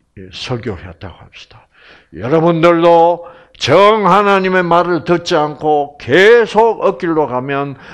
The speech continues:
하나님이 반드시 이렇게 여러분들을 뭐요? 벌하실 겁니다.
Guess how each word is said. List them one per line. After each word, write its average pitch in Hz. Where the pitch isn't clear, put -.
하나님이 139
반드시 214
이렇게 180
여러분들을 139
뭐요? 135
벌하실 131
겁니다. 107